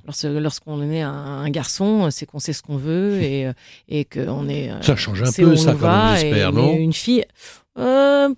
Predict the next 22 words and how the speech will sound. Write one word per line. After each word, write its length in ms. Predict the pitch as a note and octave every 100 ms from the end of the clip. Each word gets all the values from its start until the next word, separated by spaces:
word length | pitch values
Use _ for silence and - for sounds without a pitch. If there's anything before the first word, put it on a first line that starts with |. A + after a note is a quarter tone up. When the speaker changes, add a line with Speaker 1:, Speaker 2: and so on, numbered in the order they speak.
| _
Speaker 1:
pas 120 | D#4
tant 220 | D#4 C4
que 40 | A#3+
ça. 220 | - F#3
Speaker 2:
Pas 140 | C#3+
tant 160 | C#3 D3
que 80 | -
ça ? 300 | D#3 D#3 C#3
Speaker 1:
Non, 200 | - F3
c'est 120 | F3 F3+
pour 140 | G3+
ça 240 | - C#4
qu'on 160 | A#3+ E3+
Speaker 2:
Ah 40 |
Speaker 1:
en 20 | D#3+
Speaker 2:
bah 80 |
Speaker 1:
parle 180 | E3+ E3+
Speaker 2:
alors. 120 | F3 F3
Speaker 1:
autant 160 | F#3
d'ailleurs 300 | F3 D#3+ D#3+
en 60 | D3+
ce 140 | -